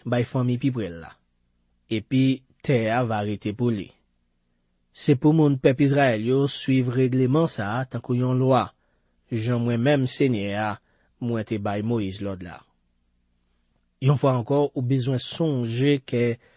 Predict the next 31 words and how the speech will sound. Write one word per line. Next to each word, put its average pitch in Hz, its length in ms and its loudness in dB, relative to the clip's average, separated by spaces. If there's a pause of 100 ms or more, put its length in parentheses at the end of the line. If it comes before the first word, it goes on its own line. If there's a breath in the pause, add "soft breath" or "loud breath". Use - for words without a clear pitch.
(280 soft breath)
tan 139 200 2
medam 143 360 2
yo 120 120 0
t 127 80 -2
ap 113 120 -4
viv 110 200 -4
lan 120 200 -2
se - 120 -12
pa 120 120 -2
menm 127 200 2
bagay 107 260 -2
avèk 95 260 -8
tan 101 160 -8
jodi 98 320 -6
a. - 80 -20 (1000)
Bagay 147 320 4
sa 151 160 4
yo 139 160 4
te 131 160 0
pase 127 460 0 (100)
anviwon 139 480 2 (320 soft breath)
1 160 480 4
500 135 720 -2
lanne 135 520 2 (200)
anvan 123 320 0
Kris 120 220 -8
la 110 120 -6
te 113 120 -4
vini 107 240 -6
sou 101 100 -12
latè. 110 320 -2